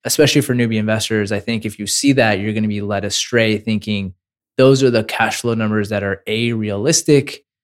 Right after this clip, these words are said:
and B, what you should be aiming for. And it's couldn't be further from the truth. So we're all following different people on the internet, looking for different advice from people. It's just important to realize that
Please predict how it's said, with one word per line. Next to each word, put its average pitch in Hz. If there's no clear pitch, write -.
and 123
B, 131
what 123
you 123
should 120
be 113
aiming 139
for. 101
And 101
it's -
couldn't 139
be 127
further 113
from 110
the 110
truth. 107
So 98
we're 156
all 151
following 123
different 110
people 113
on 107
the 110
internet, 104
looking 117
for 110
different 104
advice 95
from 95
people. 92
It's -
just 139
important 117
to 107
realize 98
that 95